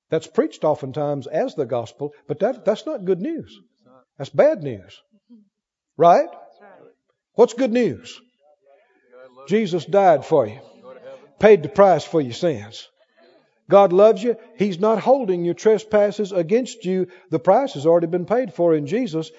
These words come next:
If you'll just believe and accept God, you can be completely cleansed and forgiven.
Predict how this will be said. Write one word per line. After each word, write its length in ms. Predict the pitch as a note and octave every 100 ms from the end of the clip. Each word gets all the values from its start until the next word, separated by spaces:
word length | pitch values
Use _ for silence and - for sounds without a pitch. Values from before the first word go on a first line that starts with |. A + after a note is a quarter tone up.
| -
If 140 | C#3
you'll 160 | F3 A#3+
just 200 | F3+ C#3+
believe 280 | E3 G3 F3
and 100 | E3+
accept 360 | - G3+ F#3
God, 340 | F#3 A3+ F#3+ D#3 - _ D#3
you 100 | F3+
can 180 | E3
be 100 | D#3+
completely 480 | D#3 C#3 - A#3 G#3
cleansed 420 | - F#3 D#3 B2
and 100 | C3+
forgiven. 500 | A2+ C3+ D3+ A#2 A2